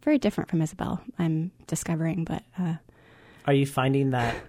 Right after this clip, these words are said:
Speaker 1: <laughs>
Speaker 2: this book is so unique in its form and structure and tone that you are writing your second novel in, in response to wanting to do something different because of the time you spent with Glaciers, or is that not,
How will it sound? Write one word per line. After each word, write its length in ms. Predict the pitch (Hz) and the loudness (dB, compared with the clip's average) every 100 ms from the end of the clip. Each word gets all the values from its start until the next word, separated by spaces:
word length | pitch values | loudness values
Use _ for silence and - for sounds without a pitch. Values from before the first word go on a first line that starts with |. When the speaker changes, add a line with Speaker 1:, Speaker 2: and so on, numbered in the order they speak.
| - - _ | -20 -20 _
Speaker 1:
<laughs> 400 | _ _ _ - | _ _ _ -6
Speaker 2:
this 260 | - 143 | 0 2
book 200 | - 143 | 2 2
is 120 | 131 - | 2 2
so 120 | 131 | 4
unique 640 | 131 165 131 131 131 - | 4 2 2 4 2 0
in 100 | 120 | -2
its 360 | 117 110 - - | -2 -4 -8 -10
form 400 | - 120 117 120 | -4 0 2 2
and 120 | 113 | 0
structure 420 | - 120 117 - 117 | 0 -2 -2 -2 0
and 220 | 107 110 | 0 -2
tone 400 | 123 120 120 117 | 0 0 2 0
that 220 | 113 110 | -2 -2
you 240 | 120 117 | -2 0
are 120 | 113 110 | 0 0
writing 400 | 113 113 113 110 | 0 0 0 -2
your 100 | 107 | -2
second 360 | - 117 123 | -2 -4 -4
novel 360 | 120 110 110 117 | -4 -4 -2 -4
in, 300 | 147 113 107 - - - - _ _ | -4 -4 -4 -10 -20 -20 -20 _ _
in 380 | 131 117 113 117 | -2 0 -2 -2
response 680 | 113 - - 113 113 117 - | -2 -2 -2 0 0 -2 -6
to 440 | - 117 113 123 - 131 | -4 -2 0 -4 -10 -4
wanting 300 | 120 120 113 | 0 0 0
to 60 | |
do 160 | 110 113 | 0 -2
something 420 | 110 117 - 127 | -2 -4 -4 -6
different 380 | 127 131 135 - | -4 -4 -6 -4
because 340 | 131 - 131 135 | -4 -2 -2 -2
of 260 | 131 - | -6 -4
the 80 | - | -4
time 260 | 135 135 135 | 0 0 -2
you 80 | 143 | -4
spent 280 | - 143 156 | -4 -4 -4
with 140 | 139 | -4
Glaciers, 460 | 147 143 156 147 139 | -2 -2 0 0 2
or 160 | 123 | 4
is 160 | 117 110 | 2 2
that 220 | 127 127 | 0 2
not, 240 | 127 120 | 0 -2